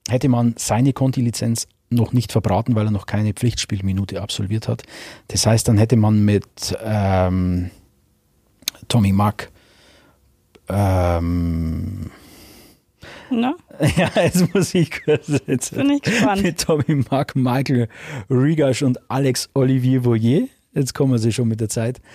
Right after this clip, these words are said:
Speaker 1: hätte man drei Lizenzen verbraten. Wenn Braden Tracy in den deutschen Pass kommt, dann hätte man auf den Feldspielerpositionen noch eine Conti-Lizenz offen, die man vergeben kann, um dort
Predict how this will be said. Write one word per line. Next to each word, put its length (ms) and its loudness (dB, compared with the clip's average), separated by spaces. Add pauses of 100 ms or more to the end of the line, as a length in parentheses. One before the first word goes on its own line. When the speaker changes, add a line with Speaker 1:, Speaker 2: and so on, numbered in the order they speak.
(220)
Speaker 1:
hätte 340 0
man 240 2
drei 220 0
Lizenzen 540 0
verbraten. 520 -2
Wenn 120 2
Braden 240 0
Tracy 260 -2
in 60 0
den 80 0
deutschen 260 -4
Pass 220 -6
kommt, 180 -2
dann 80 0
hätte 200 -2
man 180 0
auf 140 -6
den 120 -4
Feldspielerpositionen 1500 0
noch 480 2
eine 260 2
Conti-Lizenz 680 -4
offen, 300 -2
die 120 0
man 260 0
vergeben 400 -4
kann, 220 -4
um 200 0
dort 280 -2